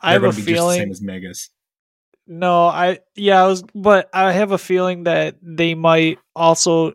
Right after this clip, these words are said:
Speaker 1: have, like, the form change where it costs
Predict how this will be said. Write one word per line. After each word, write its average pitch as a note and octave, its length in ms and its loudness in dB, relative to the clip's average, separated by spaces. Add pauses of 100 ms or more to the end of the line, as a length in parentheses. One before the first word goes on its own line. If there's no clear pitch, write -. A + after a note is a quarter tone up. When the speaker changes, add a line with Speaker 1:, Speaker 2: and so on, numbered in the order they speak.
Speaker 1:
have, D#3 580 -2 (460)
like, D#3 300 0
the D3 420 2
form D#3+ 680 -2 (160)
change F3 460 -2
where D3+ 180 0
it - 100 -12
costs - 680 0